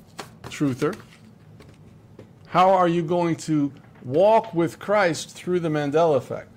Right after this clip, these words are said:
and through the, the revelation of the flat earth and the whole power structure is a complete facade?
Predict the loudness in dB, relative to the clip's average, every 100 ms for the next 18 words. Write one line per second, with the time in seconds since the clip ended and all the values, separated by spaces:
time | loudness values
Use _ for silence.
0 | -20 -8 -8 -6 -4 -4 -4 -8 -18 -10
1 | -8 -8 -12 -8 0 0 2 2 2 0
2 | -4 -4 -6 -2 0 2 2 -2 -4 -8
3 | -6 -4 -2 -2 -2 -8 -20 -20 -8 0
4 | 0 0 -2 -2 -2 -8 -8 -8 -8 -8
5 | -12 -6 -6 -6 -12 -20 -20 -20 -20 -20
6 | -20 -20 -20 -10 -6 -4 -2 0 -2 -6